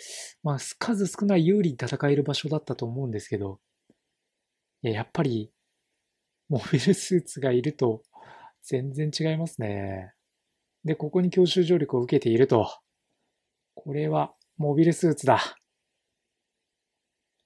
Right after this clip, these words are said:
本当にね、目が離せない。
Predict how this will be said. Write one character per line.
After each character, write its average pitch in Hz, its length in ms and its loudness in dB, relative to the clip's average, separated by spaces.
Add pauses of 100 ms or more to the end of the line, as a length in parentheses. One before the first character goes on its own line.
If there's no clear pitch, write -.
(3000)
本 170 140 -8
当 208 120 -8
に 185 80 0
ね、 180 100 0
目 170 160 0
が 117 120 -8
離 120 280 -4
せ 131 160 -6
な 95 180 -8
い。 - 80 -20